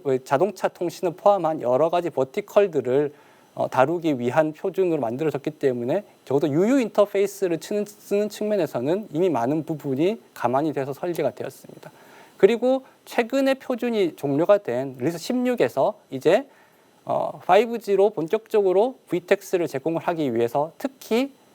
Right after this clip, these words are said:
앞에서 말씀드렸던 기지국을 통하지 않는 사이드링크 피씨 파이브 인터페이스를 추가로 만들어줘야 되겠다라고 해서, 어,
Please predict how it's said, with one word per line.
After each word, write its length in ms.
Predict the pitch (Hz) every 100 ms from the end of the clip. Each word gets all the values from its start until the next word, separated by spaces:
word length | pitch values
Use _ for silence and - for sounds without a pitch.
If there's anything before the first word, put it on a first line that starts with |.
| _ _
앞에서 340 | - - 202 214
말씀드렸던 720 | 160 - 170 143 120 - 143
기지국을 540 | 135 165 220 220 196
통하지 400 | 180 240 240 240
않는 480 | 214 123 123 151 120 -
사이드링크 680 | - 160 180 202 165 151
피씨 380 | - - 240 294
파이브 340 | 269 202 190 180
인터페이스를 640 | 131 131 143 143 - 147
추가로 420 | - 247 240 247
만들어줘야 640 | 165 123 135 180 170 - 143
되겠다라고 1200 | 165 156 - - - - - - 139 139 170 160
해서, 360 | 180 - 160 214 - _ _ _
어, 260 | - 127